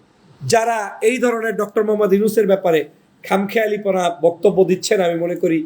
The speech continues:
এটাই আওয়ামী লীগ জোয়ার পেয়ে যাবে এবং আওয়ামী লীগের সেই জায়গায় সহযোগিতা হবে। আওয়ামী লীগ এবং ভারতের তখন সাহায্য হয়ে যাবে যে ডক্টর মোহাম্মদ ইউনূসের পতনের জন্য সবাই মিলে একই মন খারাপ করে চলে যাবে।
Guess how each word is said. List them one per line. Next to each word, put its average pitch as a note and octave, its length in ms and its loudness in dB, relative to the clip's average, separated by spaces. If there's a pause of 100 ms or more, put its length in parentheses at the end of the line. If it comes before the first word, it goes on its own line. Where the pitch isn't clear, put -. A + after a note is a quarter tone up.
(440)
এটাই A3+ 280 0 (200)
আওয়ামী F#3 300 0
লীগ A#3+ 140 -4 (180)
জোয়ার F#3+ 280 4 (120)
পেয়ে F3+ 260 4
যাবে D#3+ 240 2 (540)
এবং G#3+ 240 2 (300)
আওয়ামী C4 300 2
লীগের B3 260 0 (140)
সেই G#3 180 -4 (100)
জায়গায় F#3 380 -2
সহযোগিতা E3 560 0
হবে। A#2+ 160 0 (580)
আওয়ামী C#4+ 280 2
লীগ D#4+ 120 -6 (100)
এবং C4 120 -6 (200)
ভারতের B3 400 0 (100)
তখন G3+ 260 -6 (500)
সাহায্য B3+ 440 -2 (120)
হয়ে B3+ 200 6
যাবে A3+ 220 0
যে G#3+ 120 0
ডক্টর G#3+ 220 -4
মোহাম্মদ G#3+ 280 -2
ইউনূসের G#3+ 380 0
পতনের G#3 420 -2
জন্য G3 160 2 (500)
সবাই B3 340 0 (120)
মিলে G3+ 180 2 (300)
একই A#3+ 320 0
মন A3 100 4 (100)
খারাপ G#3+ 280 0
করে G#3 120 2 (100)
চলে A#3+ 220 2
যাবে। A#3 180 0